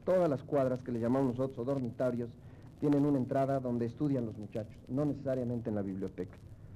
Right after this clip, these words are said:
Este es el patio donde trabajan los jóvenes. Este es el otro internado, señor, en Alzate. Es una esquina donde tenemos un usufructo por noventa y nueve años. Este es el patio donde entrenan los muchachos de la sección B.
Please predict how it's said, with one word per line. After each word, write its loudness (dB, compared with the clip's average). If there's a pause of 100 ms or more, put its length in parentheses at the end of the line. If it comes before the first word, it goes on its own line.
(1700)
Este -8
es -4
el 0
patio 2
donde 2
trabajan 0
los -4
jóvenes. 2 (880)
Este 4
es 0
el 4
otro 2
internado, 4
señor, 2
en 4
Alzate. 0 (1000)
Es -2
una 4
esquina 4
donde 4
tenemos 4
un 2
usufructo -2
por 0
noventa 0
y 2
nueve 2
años. -4 (600)
Este 0
es -2
el 0
patio 0
donde 2
entrenan 0
los -6
muchachos -4
de -4
la -6
sección -2
B. 4